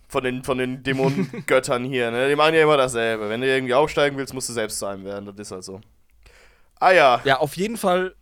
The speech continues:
Speaker 2: mega geiler Gesprächsstoff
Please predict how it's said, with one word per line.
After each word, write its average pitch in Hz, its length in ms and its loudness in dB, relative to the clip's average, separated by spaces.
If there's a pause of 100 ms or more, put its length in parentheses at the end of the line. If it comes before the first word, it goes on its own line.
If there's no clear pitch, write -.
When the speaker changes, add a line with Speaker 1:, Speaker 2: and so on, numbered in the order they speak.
Speaker 2:
mega 180 460 0
geiler 165 580 2 (440)
Gesprächsstoff - 1080 -2